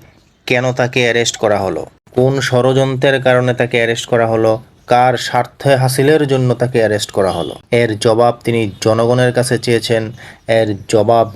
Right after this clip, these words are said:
জনগণ দিবে বলে তিনি বলেছেন। তিনি আরও বলেন, "জয় বাংলা বলা যদি আমার অপরাধ হয়ে থাকে, তাহলে এই অপরাধে আমি অপরাধী হতে চাই। এতে যদি আমার শাস্তি হয়, তাহলে আমি তা মাথা পেতে নিব।"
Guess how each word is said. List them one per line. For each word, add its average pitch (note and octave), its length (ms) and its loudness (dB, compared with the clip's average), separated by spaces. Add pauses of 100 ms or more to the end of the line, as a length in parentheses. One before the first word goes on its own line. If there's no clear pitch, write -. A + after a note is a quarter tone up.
জনগণ A#2 640 0
দিবে A2 240 0
বলে B2+ 240 2
তিনি A#2 280 -6
বলেছেন। G2 420 -4 (240)
তিনি C3 240 2
আরও B2 280 2
বলেন, C3 400 2 (640)
"জয় A#2 240 2
বাংলা B2 520 2
বলা A#2 240 4
যদি B2 280 2
আমার A#2 300 2
অপরাধ A#2 480 0
হয়ে A#2+ 180 2
থাকে, A#2+ 400 0 (280)
তাহলে A#2+ 600 0
এই A#2 220 -4 (120)
অপরাধে A#2+ 480 2
আমি A#2+ 200 2
অপরাধী A2+ 440 2
হতে A2 260 -2
চাই। F#2+ 240 -2 (220)
এতে C3+ 260 0
যদি C3+ 300 2
আমার B2 300 4
শাস্তি B2+ 420 -2
হয়, C3 260 2 (180)
তাহলে A#2 400 2
আমি A#2 200 0
তা A2+ 160 2
মাথা A2+ 340 0
পেতে A#2 240 0
নিব।" G2 240 -4